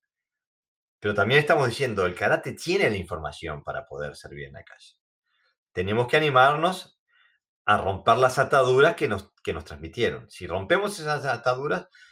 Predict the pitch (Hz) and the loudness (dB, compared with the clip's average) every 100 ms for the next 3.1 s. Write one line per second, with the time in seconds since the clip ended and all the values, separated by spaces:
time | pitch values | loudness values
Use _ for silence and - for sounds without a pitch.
0 | _ - 113 107 101 107 110 - 135 135 | _ 0 0 0 -2 2 2 2 -2 0
1 | 156 123 98 95 123 143 - 135 127 - | -4 -4 -4 -4 -4 -6 -8 -10 -8 -8
2 | 87 - 107 - - 240 - 98 87 90 | -8 -8 -10 -8 -8 -4 -4 0 0 0